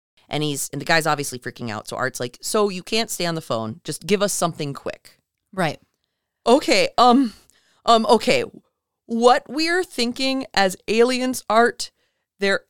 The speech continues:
Speaker 1: extra dimensional beings that an earlier precursors of the space program made contact with. Uh, they are not what they claim to be. Uh, they have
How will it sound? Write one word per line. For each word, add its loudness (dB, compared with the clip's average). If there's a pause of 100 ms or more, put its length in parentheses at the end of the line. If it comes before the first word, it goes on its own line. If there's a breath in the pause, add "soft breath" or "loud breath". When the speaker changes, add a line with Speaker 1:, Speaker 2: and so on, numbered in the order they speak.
(120)
Speaker 1:
extra 2
dimensional 2
beings -4 (580)
that 2
an 0
earlier 4
precursors -2
of -6
the -2
space 0
program 0
made -4
contact 0
with. -6 (840)
Uh, 6 (480 soft breath)
they 4
are 6
not 6
what -8
they 0
claim 0
to -6 (160)
be. -2 (720)
Uh, 0 (440 loud breath)
they 6
have 2